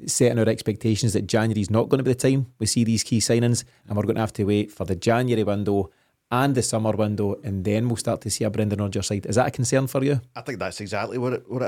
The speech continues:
Speaker 2: is. We might get one in January just to kind of shut us up a wee bit, but I don't see the, the wholesale surgery this squad needs getting done in January, those, those four quality players. And the one that we signed obviously has to be quality. You can't be giving us any,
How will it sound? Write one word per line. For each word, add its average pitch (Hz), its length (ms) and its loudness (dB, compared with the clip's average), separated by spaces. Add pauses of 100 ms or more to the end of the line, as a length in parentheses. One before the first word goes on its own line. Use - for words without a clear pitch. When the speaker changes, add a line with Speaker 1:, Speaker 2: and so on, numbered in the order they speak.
Speaker 2:
is. 117 100 -4
We 117 140 -2
might 127 340 -2
get 127 360 -2 (360)
one 139 400 0 (320)
in 151 160 -2
January 156 540 -2
just - 240 -6
to 110 80 -12
kind - 160 -10
of - 320 -12 (680)
shut 101 260 -4
us 101 100 -6
up 120 160 -4
a 139 60 0
wee 151 120 0
bit, 131 200 -2 (420)
but 85 120 -2
I 98 60 -2
don't 110 340 -4
see 104 240 -4
the, 92 540 0 (140)
the 95 100 -10
wholesale 104 440 -6
surgery 101 420 -6
this 92 220 -4
squad 95 360 -6
needs - 380 -10
getting - 220 -12
done 101 180 -4
in 98 80 -4
January, 98 400 -4
those, 92 240 -8
those 90 180 -10
four 98 240 -8
quality 92 340 -6
players. 104 380 -4 (280)
And 98 80 -4
the 98 60 2
one 139 140 2
that 92 140 -10 (140)
we 78 80 -18
signed 85 200 -6
obviously 87 260 -6
has 101 200 -6
to 104 120 -8
be 87 120 -8
quality. 90 300 -4
You 82 60 -10
can't 110 160 -8
be 90 60 -10
giving 90 180 -6
us 87 100 -6
any, 87 180 -6